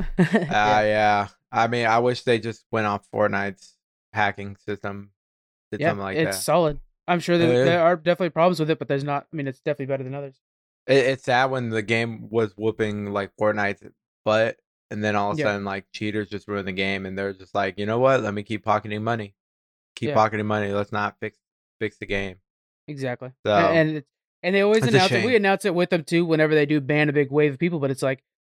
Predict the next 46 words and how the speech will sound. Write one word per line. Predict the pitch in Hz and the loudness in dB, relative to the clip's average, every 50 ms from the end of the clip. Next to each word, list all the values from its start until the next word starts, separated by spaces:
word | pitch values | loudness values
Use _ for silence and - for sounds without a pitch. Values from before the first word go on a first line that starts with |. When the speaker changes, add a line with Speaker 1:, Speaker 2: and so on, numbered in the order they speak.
| _ _ _ | _ _ _
Speaker 1:
give | - 240 220 | 0 2 4
it | 208 | 4
a | 202 | 4
week, | 226 220 - _ _ _ _ - | 2 0 -2 _ _ _ _ 0
they'll | 170 180 | 0 2
be | 202 | 2
back. | 151 127 131 - _ _ _ _ _ _ - | 2 2 0 -2 _ _ _ _ _ _ -8
You | 165 147 | -6 -6
know, | 135 | -6
it's | 131 107 101 | -4 -4 -2
not | 92 - 98 | -2 -2 -2
like | 95 | -2
Speaker 2:
Yeah. | 95 | -4
Speaker 1:
they're | - 143 | -6 -8
gonna | 143 131 | -8 -6
stop | - - 123 - - | -6 -6 -6 -6 -8
'em. | 135 _ _ _ _ _ _ _ _ _ _ _ _ _ _ - | -14 _ _ _ _ _ _ _ _ _ _ _ _ _ _ -2
Speaker 2:
Yeah, | 120 110 101 | 0 2 4
Speaker 1:
All | 160 | 4
right, | 170 190 | 4 4
the | - 101 | 2 0
last, | 98 185 101 104 | 2 2 2 2
Speaker 2:
definitely. | 139 95 - _ _ _ _ _ _ _ _ _ _ - | 0 -4 -12 _ _ _ _ _ _ _ _ _ _ -6
Speaker 1:
the | 208 202 | -4 -2
last | 196 202 208 220 220 - | 2 2 2 2 2 0
section | 240 220 - 220 208 | -2 -2 0 0 0
we'll | 202 | 2
talk | - 196 190 185 | 2 2 2 2
about, | 190 190 190 190 - - | 2 2 2 2 0 -4
again, | 170 151 147 170 170 170 - - - 170 | -6 -2 0 0 0 0 -2 -6 -4 -2
uh, | 165 156 | 0 0
we | 156 | 0
don't, | 156 160 - - | 0 -2 -2 -2
we're | 175 | 0
not | 156 156 | 0 2
gonna | 156 151 | 2 4
do | 156 156 | 4 4
everything. | 147 147 151 151 - _ _ _ _ _ _ - | 4 2 0 -2 -6 _ _ _ _ _ _ -2
Uh, | 143 151 | -2 0
best | 143 180 185 190 - - | 2 2 2 2 2 0
action | 180 190 190 185 196 180 | 2 2 2 2 0 0
and | 170 156 | 0 0
adventure | 151 143 156 147 151 143 | 2 2 2 2 2 0
game. | 135 147 147 147 147 147 - _ _ _ _ _ - | 2 2 2 2 2 -2 -8 _ _ _ _ _ -6
We | 156 151 | -4 -2
have | 156 156 156 151 151 147 | 0 0 2 2 2 0